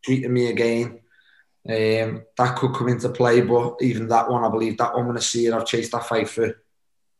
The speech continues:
two years now since I got out the ring with Sam Eglinton. Eddie put that fight up in the air and I've jumped on and chased it and it still never happened. So,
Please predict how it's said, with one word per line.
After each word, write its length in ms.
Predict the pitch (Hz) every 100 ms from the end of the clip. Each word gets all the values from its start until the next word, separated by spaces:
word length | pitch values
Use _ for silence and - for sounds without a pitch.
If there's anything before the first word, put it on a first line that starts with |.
| _
two 160 | - 123
years 320 | 113 117 131
now 140 | 131
since 260 | 117 123 113
I 20 |
got 140 | 123 117
out 140 | -
the 80 | 110
ring 180 | 113 117
with 120 | 113
Sam 200 | 110 110
Eglinton. 500 | 110 123 127 127 -
Eddie 240 | 120 117 117
put 220 | 113 -
that 260 | 117 - - - _ _ _ _
fight 340 | - 110 107
up 140 | - -
in 100 | 110
the 180 | 110 107
air 260 | 107 104
and 120 | 110
I've 140 | 107 107
jumped 280 | 120 110 123
on 140 | 120
and 160 | 113 110
chased 320 | 113 110 -
it 100 | 117
and 100 | 113
it 60 |
still 220 | 107 113 113
never 220 | 107 107
happened. 340 | 107 127 127
So, 400 | 127 120 117 -